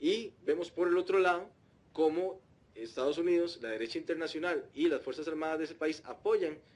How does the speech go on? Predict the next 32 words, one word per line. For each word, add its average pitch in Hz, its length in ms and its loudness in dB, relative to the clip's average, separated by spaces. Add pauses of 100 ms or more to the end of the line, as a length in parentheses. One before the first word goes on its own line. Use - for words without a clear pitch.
(140)
más 127 200 -4
bien, 135 240 -2 (380)
eh, 120 300 -2
un 131 180 -2
golpe 135 440 0 (760)
parlamentario 120 640 -6
que 113 120 -8
da 117 440 -6
el 113 300 -12 (120)
presidente 117 760 -8
Guillermo 113 520 -8
Lazo. - 320 -14 (920)
Son 156 180 -4
cuestiones 196 500 2
que 120 320 2
a - 20 -4
nosotros 127 340 -6
nos 175 120 -6
parece 139 320 -2
muy 165 160 0
importante 151 540 -4
traer 127 340 -2
aquí 190 460 -4 (100)
y 104 60 -18
ponerlas 120 400 -8
sobre 165 160 -2
la 165 120 0
mesa 165 320 -6 (460)
para, 165 420 0
eh, 107 240 -6
que 110 100 -10
veamos, 139 680 -4